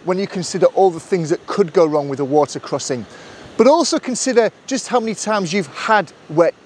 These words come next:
feet when doing some sort of water obstacle crossing. Probably quite frequently. And it's probably made you feel quite miserable. You've got wet feet, wet feet are easy to get cold, um,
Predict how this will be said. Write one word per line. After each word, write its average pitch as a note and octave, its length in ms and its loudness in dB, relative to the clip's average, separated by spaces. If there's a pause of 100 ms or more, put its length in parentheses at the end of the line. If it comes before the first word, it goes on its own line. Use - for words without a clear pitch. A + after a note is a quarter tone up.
(140)
feet - 500 -4 (400)
when E3 160 4
doing D#3+ 400 2
some F3 200 -4
sort F3+ 200 2
of C#3 100 -4
water D#3+ 340 0
obstacle - 420 -4
crossing. C3 380 -4 (400)
Probably D4+ 220 4
quite A#3 260 2
frequently. G3 640 0 (380)
And G#3+ 100 4
it's A3 100 -6
probably D#4 220 2
made B3 220 2
you A3 60 -4
feel A3+ 200 2
quite G3+ 340 0 (460)
miserable. G3+ 560 4 (200)
You've F#3+ 160 -6
got F3+ 200 4
wet D#3 240 0
feet, A3 440 2 (160)
wet F3 180 0
feet - 240 -2
are E3+ 220 2
easy D#3+ 260 -4
to - 160 -14
get D3+ 240 2
cold, G#3 460 2 (280)
um, D#3 320 2